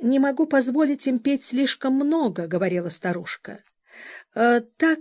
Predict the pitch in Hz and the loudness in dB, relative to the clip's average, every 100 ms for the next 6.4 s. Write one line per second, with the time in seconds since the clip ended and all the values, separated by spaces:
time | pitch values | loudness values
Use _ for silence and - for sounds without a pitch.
0 | - - 269 269 226 254 254 254 240 226 | -2 2 2 2 0 2 2 0 0 0
1 | 226 233 240 220 - 320 370 262 170 196 | 0 -2 -6 -8 -4 2 2 2 -2 -8
2 | 214 _ _ - - _ 196 220 262 277 | -14 _ _ -20 -20 _ 0 4 6 6
3 | 302 285 285 285 - 349 349 214 190 - | 4 2 0 -2 0 2 4 4 2 -2
4 | 196 202 185 208 196 185 214 196 220 180 | -2 -2 0 2 2 0 0 2 2 0
5 | 190 208 180 202 170 185 185 214 320 311 | -2 -2 0 0 2 -2 -2 2 4 4
6 | 180 180 - | 0 -2 -8